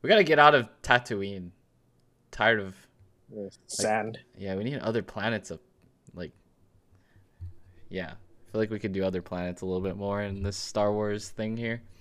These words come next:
Speaker 1: Just my thoughts. <clears throat> All right, let's get back to the chat here.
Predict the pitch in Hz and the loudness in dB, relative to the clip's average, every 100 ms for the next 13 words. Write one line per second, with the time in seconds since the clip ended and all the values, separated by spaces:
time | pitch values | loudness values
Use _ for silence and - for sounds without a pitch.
0 | - - - - - - - - - - | -20 -20 -20 -18 -20 -20 -20 -20 -20 -12
1 | 104 - 92 90 92 92 95 - - - | -10 -8 -8 -8 -6 -6 -6 -8 -14 -16
2 | _ _ - 190 185 127 110 _ _ _ | _ _ -2 2 2 0 -8 _ _ _
3 | _ _ _ _ _ - _ - - - | _ _ _ _ _ -20 _ -20 -20 -20
4 | - 120 127 113 92 - - - _ _ | -4 6 8 8 6 -2 -20 -20 _ _
5 | _ _ - 120 - 131 131 _ _ - | _ _ -6 -2 8 8 8 _ _ 10
6 | 135 - 131 127 - 139 120 131 120 113 | 10 10 4 6 12 12 12 6 6 4
7 | 120 | 2